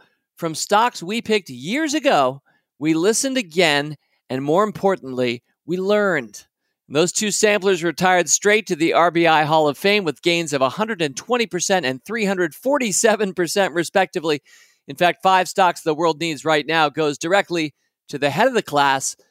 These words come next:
as the greatest sampler of all time. But then also, a week later, two fools came in and told their stories. Emily Flippen and Rick Munarriz shared the stock graphs of their lives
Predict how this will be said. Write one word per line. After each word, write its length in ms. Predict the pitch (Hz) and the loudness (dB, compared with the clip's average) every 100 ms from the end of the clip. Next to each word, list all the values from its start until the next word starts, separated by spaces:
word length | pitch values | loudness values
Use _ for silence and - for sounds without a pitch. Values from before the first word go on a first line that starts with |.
| _ - | _ -6
as 200 | 131 127 | -4 -4
the 80 | 131 | -6
greatest 420 | 143 151 147 - | 0 2 2 -2
sampler 460 | 147 131 127 131 - | -2 -4 -4 -6 -2
of 260 | 123 117 - - | 0 0 -2 -4
all 240 | 120 117 | -2 -2
time. 480 | - - 196 180 147 | -6 -8 -2 0 0
But 180 | 135 185 | -4 -4
then 240 | 202 190 190 | 0 0 0
also, 540 | 175 208 247 - 151 82 _ _ _ _ _ _ - | 0 2 0 -2 -4 -4 _ _ _ _ _ _ -2
a 100 | 147 | 2
week 260 | 180 196 | 2 0
later, 280 | 196 226 190 | 2 2 2
two 240 | - 262 | 0 -2
fools 360 | 262 277 277 190 | -2 -4 -4 -2
came 240 | - 196 | 0 0
in 80 | 208 | 0
and 100 | 190 | -4
told 220 | 180 208 | -2 0
their 100 | 202 | 2
stories. 420 | 185 - 226 147 139 | 0 2 2 2 2
Emily 360 | 175 180 190 | -2 0 -2
Flippen 420 | 170 208 202 107 - _ _ - | 0 -2 -2 -4 -12 _ _ -12
and 120 | 127 | -6
Rick 180 | 143 156 175 | -2 -2 -2
Munarriz 500 | 175 185 147 120 - _ _ | 0 2 2 0 -10 _ _
shared 420 | - 185 190 202 | -6 0 0 0
the 120 | 202 | -4
stock 400 | - 214 202 202 | -4 2 2 2
graphs 420 | 196 190 202 - | 2 2 2 0
of 140 | 208 170 | -6 -2
their 180 | 220 214 | -4 0
lives 500 | 185 175 175 170 | 2 2 -2 -6